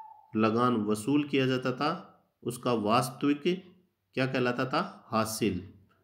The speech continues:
तथा जमा, निर्धारित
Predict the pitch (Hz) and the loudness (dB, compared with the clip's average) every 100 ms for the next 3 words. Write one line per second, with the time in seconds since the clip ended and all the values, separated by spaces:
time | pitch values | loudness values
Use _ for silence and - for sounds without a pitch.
0 | _ - 131 143 151 131 107 127 127 117 | _ -4 -2 2 2 2 2 4 4 2
1 | 92 - - - 123 147 131 123 127 170 | 0 -6 -10 0 4 4 4 2 2 2
2 | - 214 214 | 2 -2 -2